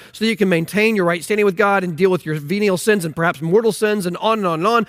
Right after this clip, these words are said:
so that you can, uh, have the least, uh, amount of punishment in purgatory as you, as you are cleansed of all your sin and make your way into heaven one day. So, communion, being taken week after week, perhaps even day after day, if you go to midweek masses, and you could go to mass Monday through Friday and Sunday and all kinds of things,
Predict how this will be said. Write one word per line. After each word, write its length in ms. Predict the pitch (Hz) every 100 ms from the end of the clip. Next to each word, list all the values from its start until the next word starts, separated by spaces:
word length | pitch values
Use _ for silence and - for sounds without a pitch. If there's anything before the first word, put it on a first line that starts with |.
| - -
so 100 | 208
that 60 |
you 100 | 208
can, 160 | 202 175 - -
uh, 140 | 180
have 220 | 180 208
the 80 | 175
least, 280 | 196 220 - - -
uh, 140 | 180 185
amount 200 | 196 190
of 80 |
punishment 400 | - 226 214 208
in 40 | 170
purgatory 500 | 214 226 233 233 220
as 140 | 156
you, 140 | 170 175
as 160 | 170
you 80 | 180
are 100 | 165
cleansed 300 | - 226 202
of 80 | 202
all 100 | 202
your 80 | 185
sin 160 | 202
and 100 | 175
make 160 | 180 175
your 100 | 175
way 200 | 165 160
into 160 | 160
heaven 260 | 170 214 185
one 140 | 156
day. 140 | 147 120 - -
So, 380 | - 240 233 - - _
communion, 540 | - 226 302 226 254 254 _ _ _ _
being 220 | 160 220 214
taken 680 | 226 226 208 190 165 160
week 240 | 160 254 262
after 180 | 240 220
week, 180 | 226
perhaps 240 | 220 220 -
even 300 | 214 185 160
day 260 | 208 240
after 180 | 214 202
day, 260 | 190 185 190
if 800 | 196 _ _ _ _ _ _ 165
you 40 |
go 120 | 180 196
to 100 | 175
midweek 440 | 180 208 185 185 _ _
masses, 460 | 196 175 160 180 160
and 120 | 165
you 80 | 170
could 140 | 160
go 80 | 175
to 60 |
mass 240 | 165 170 170
Monday 240 | 165 180
through 140 | 175 147
Friday 340 | 196 180 151
and 100 | 139
Sunday 280 | 202 190 151
and 80 | 160
all 120 | 175
kinds 220 | 190 170
of 80 | 156
things, 260 | 143 165